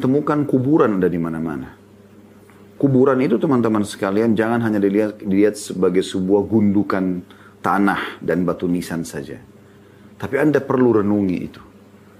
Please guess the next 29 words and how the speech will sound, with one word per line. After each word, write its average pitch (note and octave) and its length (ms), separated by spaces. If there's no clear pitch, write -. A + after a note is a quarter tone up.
Ziarahi A#2 520
kubur G2+ 320
itu, F#2 360
kuburan G#2 320
muslim, G#2+ 520
Anda F#2 200
ucapkan F#2+ 560
salam G2+ 400
sebagaimana F2+ 520
diajarkan F2 440
oleh E2+ 80
Nabi E2+ 160
sallallahu E2+ 480
alaihi D#2+ 120
wasallam. B2 400
Sebagaimana F2+ 560
Nabi F2 320
mengucapkan, F#2 560
"Assalamualaikum F2+ 1040
dara F2 320
qaumin F#2 320
mu'minin." F2+ 560
Keselamatan A2+ 720
semoga C3 680
tercurahkan G2 600
untuk F#2 240
kalian, G2 200
wahai G2+ 200
penghuni G#3 1200